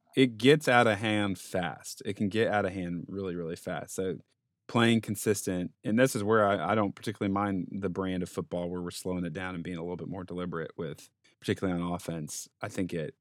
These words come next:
gives us the opportunity to cut out some of the weird factor a bit. Uh, and maybe we can take advantage of some of that on, from the defensive side of the ball. But, you know, if you think about the game this weekend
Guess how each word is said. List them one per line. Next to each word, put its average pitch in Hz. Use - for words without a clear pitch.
gives 113
us 107
the 104
opportunity 90
to 85
cut -
out 87
some 92
of 85
the 87
weird 85
factor 80
a 76
bit. 76
Uh, 87
and 87
maybe 92
we 90
can 90
take 92
advantage 87
of 76
some 85
of 85
that 82
on, 92
from 90
the 87
defensive 82
side -
of 76
the 82
ball. 73
But, 113
you 117
know, 113
if 107
you 113
think 139
about 135
the 120
game 117
this 101
weekend 95